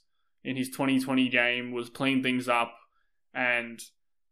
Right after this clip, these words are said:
you know, you go back to those numbers, thirteen assists already to Gobert, that in six games, you're looking at, you know, tripling, quadrupling the number that he, that he had to Vanderbilt. And that really does take away some of that clunkiness, some of that,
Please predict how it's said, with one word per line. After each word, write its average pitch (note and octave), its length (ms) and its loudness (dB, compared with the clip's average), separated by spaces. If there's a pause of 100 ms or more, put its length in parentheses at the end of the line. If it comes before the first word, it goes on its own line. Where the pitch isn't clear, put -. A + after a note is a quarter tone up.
(460)
you C3 100 -14
know, A#2+ 60 -8
you A#2+ 120 -10
go C3+ 160 0
back C#3 180 2
to C#3 80 -4
those C#3 220 0
numbers, C3+ 300 0
thirteen C3 400 2
assists C3+ 440 -2
already C3 420 0
to C3 120 -2
Gobert, B2+ 800 0
that B2+ 220 0 (260)
in C3 140 -2
six C#3+ 260 -6
games, C3 500 2
you're C3 100 0
looking C3 280 -2
at, A#2+ 120 0 (180)
you B2+ 120 -12
know, A#2+ 120 -4
tripling, C3 580 -2
quadrupling C#3 720 2
the B2 60 -4
number B2 260 0
that A#2+ 180 0
he, B2+ 100 -4
that B2+ 160 -4
he B2 80 -2
had C3 180 -2
to B2+ 80 -6
Vanderbilt. A#2+ 580 -2 (420)
And B2+ 160 0
that D3+ 180 2
really C#3+ 200 4
does B2+ 280 2
take C3 240 0
away B2 260 2
some B2 180 -4
of B2 60 -4
that A#2+ 200 -2
clunkiness, B2 500 -2
some B2 260 -4
of A#2+ 140 -8
that, A#2 220 2